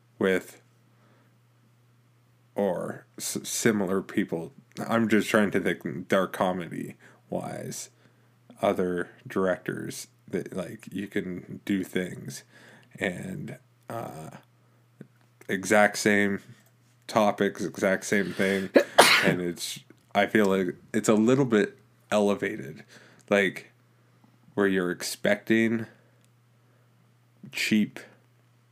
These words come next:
nudity, <laughs> like, where I am always reminded about,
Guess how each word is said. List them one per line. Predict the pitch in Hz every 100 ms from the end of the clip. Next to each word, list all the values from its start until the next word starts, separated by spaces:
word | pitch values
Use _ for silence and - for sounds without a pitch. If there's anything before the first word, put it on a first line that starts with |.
| _ _ _ _ _ -
nudity, | 107 107 104 110 120 123 - - -
<laughs> | - 139 170 143
like, | - - - - - - - - - -
where | 110 98 92 95 95 _ -
I | - 110
am | 110 107
always | 104 107 107 101
reminded | 98 95 98 98 98
about, | 98 98 98 95